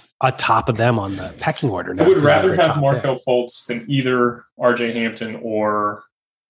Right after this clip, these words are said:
Speaker 2: or Cole Anthony. So I, I don't know if, like,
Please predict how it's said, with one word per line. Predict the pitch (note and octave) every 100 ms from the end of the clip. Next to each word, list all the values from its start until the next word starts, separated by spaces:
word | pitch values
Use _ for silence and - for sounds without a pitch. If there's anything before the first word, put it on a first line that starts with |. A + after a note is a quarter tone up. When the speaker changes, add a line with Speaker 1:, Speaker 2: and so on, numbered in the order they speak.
| _ _ _ _
Speaker 2:
or | D3+ B2 G#2+ G#2+
Cole | A#2 A2
Anthony. | G#2+ G#2 - - B2 - _ _ _ _
So | - - A#2 A2 A2 A2
I, | - A2+ A2
I | A#2
don't | A2+
know | A2
if, | A2 - _
like, | A#2+ G#2+